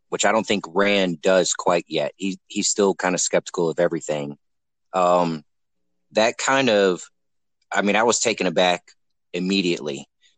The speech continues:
Um, I figured if she was going to come into the scene, that her whole goal would be to a-, at least try and get Egwene to come home, if not all of them,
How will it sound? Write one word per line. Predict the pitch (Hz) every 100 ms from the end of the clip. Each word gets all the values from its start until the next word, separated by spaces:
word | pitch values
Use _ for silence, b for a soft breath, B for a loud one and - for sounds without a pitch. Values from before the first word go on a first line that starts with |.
| _ _ _ -
Um, | 90 87 85 82 73 - _ _ _ _ _ _ _ -
I | 117
figured | - 123 113 110 104
if | 98 -
she | - 120
was | 110 -
going | 107
to | 98
come | 110 101
into | 98
the | 87
scene, | - 113 98 87 95 - _ _ -
that | 95 -
her | 92 101
whole | 101 101
goal | 85 95 98
would | 90 80
be | 87 90 92 -
to | 90 87 90 -
a-, | 92 -
at | 92 110
least | 123 -
try | 110 95
and | 90
get | 87
Egwene | 73 92 110 92
to |
come | - 82
home, | 87 85 85
if | 87 -
not | 90 87 -
all | 95 87
of | -
them, | 73 71